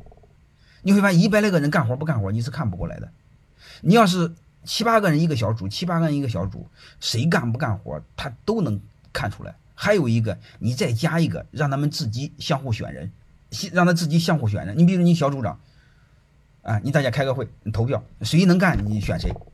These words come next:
不能干的人把他踢出去。为什么？你根本就不用考核，他自己是能看出来的，是这回事吧？还有一个，你看，就这么几个人，有没有？干不干自己彼此，彼此自己知道。还有一个是什么事呢？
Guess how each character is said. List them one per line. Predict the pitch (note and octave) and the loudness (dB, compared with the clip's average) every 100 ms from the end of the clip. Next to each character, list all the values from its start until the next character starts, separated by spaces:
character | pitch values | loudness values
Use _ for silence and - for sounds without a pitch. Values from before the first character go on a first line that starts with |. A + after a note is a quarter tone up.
| A2+ | -4
不 | D3 | 2
能 | D3+ | 4
干 | D3+ | 2
的 | A2 | 2
人 | A2 | 0
把 | A2 | -2
他 | |
踢 | G#2 E3+ | -4 -6
出 | - | -8
去。 | - _ - - - - _ _ _ _ _ - | -18 _ -20 -20 -20 -20 _ _ _ _ _ 0
为 | A#3 | 2
什 | D#3 | 4
么？ | G2 - | 0 -4
你 | A#2 | -6
根 | A2+ C#4+ | -2 2
本 | C#4+ | 4
就 | D#3 | 4
不 | D3 | 2
用 | B2+ | 0
考 | F#2+ | -2
核， | - G2+ | -4 -2
他 | G#3 | -2
自 | A3+ | -2
己 | G#3+ | -4
是 | A3 | -4
能 | G#3+ | -4
看 | C#4+ B3+ | -2 -2
出 | G#2+ | -2
来 | E2 | -4
的， | - - - _ _ _ _ _ _ _ _ _ _ - | -10 -20 -20 _ _ _ _ _ _ _ _ _ _ 0
是 | E3+ | 2
这 | C#3 | 4
回 | A2+ | 4
事 | G#2+ | 2
吧？ | F2 - - - - | -2 -8 -18 -20 2
还 | B3+ | 6
有 | B3 F#3 | 6 6
一 | |
个， | E3+ | 4
你 | D3+ | 4
看， | D3 C3+ | 2 0
就 | - A#3 | -4 0
这 | |
么 | A3+ E3+ | 2 2
几 | - G#2+ | 0 0
个 | F3 | 2
人， | G2+ A2+ - - - - - - - | 0 -4 -8 -18 -20 -20 -20 -20 -6
有 | C3+ | -2
没 | C#3 | 0
有？ | B2 - - | -2 -6 -8
干 | - G#3+ E3+ | 0 2 4
不 | |
干 | G#3 E3 | 2 0
自 | D3 F#3 | 0 -2
己 | D#3+ | 0
彼 | E3+ D#3 A3 | 0 0 0
此， | - D3+ | -2 -6
彼 | A2+ F#3+ | -2 0
此 | A#3+ D3 | 0 -4
自 | C#3+ E3 | -6 -4
己 | C#3+ | -4
知 | D#3 E3+ | -2 0
道。 | A#2 - _ | -2 -6 _
还 | - G#3+ | -4 2
有 | G#3 | 6
一 | D#3 | 6
个 | D3 | 4
是 | A#2+ A#2+ | 2 -2
什 | G#2+ | -2
么 | G#2 | 0
事 | G#2 G2+ | 0 -2
呢？ | E2+ | -6